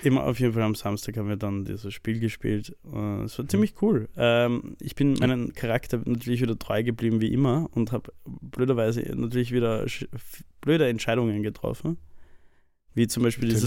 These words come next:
Speaker 2: Natürlich.
Speaker 1: Becken zu berühren.
Speaker 2: Das,
Speaker 3: Ah,
Speaker 1: Das ganz am
Speaker 3: das hab ich auch
Speaker 1: Anfang.
Speaker 3: getan.
Speaker 2: das hab ich auch.
Speaker 1: Ja. Oder was war noch?
Speaker 2: Das ist
Speaker 1: Ah ja, genau. Irgendwann kommt man in so eine komische Höhle, wenn man schon, ähm, äh, wenn man schon angekommen ist am Boden.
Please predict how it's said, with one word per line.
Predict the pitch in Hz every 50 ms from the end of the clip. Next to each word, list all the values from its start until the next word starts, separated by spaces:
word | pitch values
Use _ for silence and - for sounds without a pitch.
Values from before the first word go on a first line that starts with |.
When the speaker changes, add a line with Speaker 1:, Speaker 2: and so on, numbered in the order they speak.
| 120
Speaker 2:
Natürlich. | 127 -
Speaker 1:
Becken | 135 135 - - 123 110
zu | - -
berühren. | 110 - 107 110 113 131 156 156 - - - _ - - - - _ _ _ _ _ _ _ _ _ _ _ _ _ _ _ _ _ _ _
Speaker 2:
Das, | - 101 98 - -
Speaker 3:
Ah, | - 107 98 92 92
Speaker 1:
Das | 90 90
ganz | 87 123 123 127 -
am | 139
Speaker 3:
das | 127 113
hab | 101 98
ich | 95
auch | 104 107
Speaker 1:
Anfang. | 104 -
Speaker 3:
getan. | 110 - 92 90 87 87
Speaker 2:
das | 104 101 - - - -
hab | 104 110 110
ich | 107 - -
auch. | - 107 101 - - - - - - - -
Speaker 1:
Ja. | 120 120 127 139 - - - - - - - - - - - -
Oder | - - 117 117 113 113 113 110 110 117 120 - - - - - - - - - - - - - _ _ - -
was | 120 120 120
war | 131
noch? | 123 120 123 135 143 -
Speaker 2:
Das | - - -
ist | -
Speaker 1:
Ah | 131
ja, | 127 127 131 127
genau. | 131 127 123 123 120 -
Irgendwann | - 139 135 143 139 135 135 127 - -
kommt | - - 131 123 127
man | 131 131
in | 123
so | 120 135
eine | 123 117
komische | 107 - 120 117 117 117 110 117 110 107
Höhle, | 110 107 110 120 120 127
wenn | 120 120 113
man | 117 113
schon, | 113 123 110 110 - - - - -
ähm, | - - 113 107 107 107 117 - - 64 - - - 135 135 - - - - - - - - - - - - - _ _ _ _ _ - -
äh, | 113 110 104 104 101 98
wenn | 107 110
man | 107 107
schon | 110 120 113
angekommen | - 110 113 113 113 - - 110 107 113 117 117
ist | 127 131 -
am | - - 120
Boden. | 113 - 120 120 - 135 151